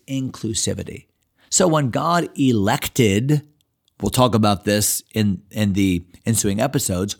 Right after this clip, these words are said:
when God elected Israel, chose her for special service, he wasn't electing her to salvation because not all Israel's saved. So if election means salvation, then I guess you can lose your salvation, which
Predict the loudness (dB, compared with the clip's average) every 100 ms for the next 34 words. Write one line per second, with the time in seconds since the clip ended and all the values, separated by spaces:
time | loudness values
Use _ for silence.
0 | -12 -2 0 2 2 0 2 2 4 0
1 | -2 -2 2 2 2 0 -4 _ _ _
2 | 2 2 0 -4 -6 -10 -12 _ _ _
3 | -6 0 4 4 2 -2 -2 -4 -4 -6
4 | -4 -4 -4 -4 -2 -2 -2 -2 0 0
5 | -2 _ _ _ _ -4 2 2 2 -2
6 | -2 -2 -4 -6 -6 -6 -6 -6 -6 -4
7 | -2 -2 -4 -4 -4 -2 -2 0 -2 0
8 | 0 0 -2 0 0 -2 -4 -12 -20 _
9 | _ _ 2 4 2 -2 -4 0 0 2
10 | 0 0 -4 -2 -4 -4 -4 -2 -2 0
11 | 0 0 0 -2 -2 -2 -4 -8 -12 _
12 | -8 -2 0 0 -2 0 2 2 2 2
13 | 2 0 -2 -4 -2 -2 -2